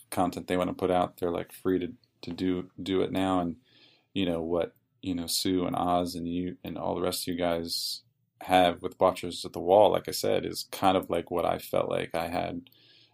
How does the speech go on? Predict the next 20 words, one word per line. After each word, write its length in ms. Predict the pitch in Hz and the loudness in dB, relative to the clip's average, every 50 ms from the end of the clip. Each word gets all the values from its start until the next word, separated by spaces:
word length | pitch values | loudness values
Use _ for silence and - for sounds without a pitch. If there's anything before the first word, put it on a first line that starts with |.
| _ _ | _ _
you 100 | - 92 | -6 -4
know, 280 | 87 87 85 82 82 85 _ _ _ _ _ - | -4 -4 -4 -6 -10 -12 _ _ _ _ _ -6
started 460 | - - - 90 87 87 87 85 82 | -4 0 4 4 4 6 4 2 2
at, 200 | 85 82 80 - _ _ _ _ _ _ _ _ _ _ _ - | 0 -2 -4 -8 _ _ _ _ _ _ _ _ _ _ _ -10
at 180 | - 85 82 82 | -8 -8 -8 -6
Winter's 320 | - 92 87 85 82 - | -4 -4 -4 -4 -4 -4
Coming, 440 | - - 107 120 110 90 87 85 85 | -2 2 2 2 2 2 -2 -2 -4
and 260 | 85 82 82 82 - - _ _ - 92 85 | -6 -8 -8 -10 -12 -14 _ _ -12 -12 -8
just 260 | 85 90 85 - - | -6 -6 -6 -6 -6
the 60 | - 85 | -8 -6
spirit 380 | - - - 104 107 104 90 | -6 -2 2 4 6 6 4
of 60 | 87 80 | 4 0
the 60 | 85 | -2
site 320 | - - 87 90 87 - | -2 -2 -2 -2 -2 -4
kind 180 | - - 90 85 | -6 -6 -6 -6
of 120 | 82 - - - _ _ _ _ _ _ - | -6 -8 -12 -20 _ _ _ _ _ _ -10
moved, 520 | 92 90 90 90 92 92 90 - - - - _ _ _ - | -6 -4 -2 -2 -2 -2 -4 -6 -12 -18 -20 _ _ _ -10
moved 300 | 95 92 92 90 87 - | -6 -4 -4 -4 -4 -4
to 100 | - 92 | -4 -2
that, 340 | 82 82 92 101 92 85 - | 2 2 4 4 4 2 -2